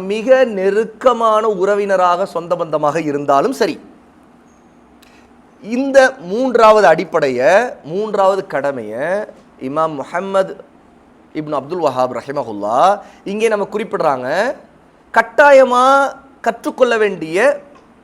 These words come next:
மூன்று மசாயில், சலாசு மசாயில், மூன்று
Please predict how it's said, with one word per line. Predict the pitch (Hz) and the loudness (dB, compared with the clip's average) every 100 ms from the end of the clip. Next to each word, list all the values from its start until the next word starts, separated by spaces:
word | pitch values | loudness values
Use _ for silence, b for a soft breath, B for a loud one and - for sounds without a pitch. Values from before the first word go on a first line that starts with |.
| _ 190 | _ -10
மூன்று | 247 285 254 226 | -6 -4 -2 -2
மசாயில், | 165 - 156 101 85 - _ _ _ _ _ _ _ _ _ _ _ _ _ _ _ _ | 0 2 0 -2 -10 -20 _ _ _ _ _ _ _ _ _ _ _ _ _ _ _ _
சலாசு | - 180 190 202 185 127 | -4 -2 -2 -4 -8 -14
மசாயில், | - 73 - _ _ B B B B 160 | -14 -16 -18 _ _ B B B B -6
மூன்று | 262 311 294 | -2 -2 -2